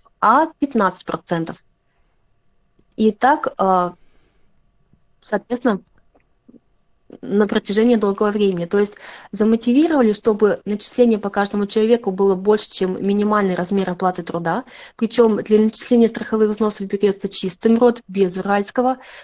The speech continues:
И, соответственно, здесь достаточно выгодно работодателю,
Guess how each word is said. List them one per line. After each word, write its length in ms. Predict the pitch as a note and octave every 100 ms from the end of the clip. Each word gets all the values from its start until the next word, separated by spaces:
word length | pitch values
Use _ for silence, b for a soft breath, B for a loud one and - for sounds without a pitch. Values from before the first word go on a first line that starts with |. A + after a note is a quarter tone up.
| B -
И, 320 | A#3 B3 G#3
соответственно, 640 | - G3+ - D4 - C4+
здесь 340 | G#3 F#3+ A3+ G#3+
достаточно 540 | G#3 A#3+ B3+ A3+ G3
выгодно 400 | A#3 C4+ D#4+ A3
работодателю, 840 | G3+ F#3+ G3 F#3+ G3+ B3 A3+ F#3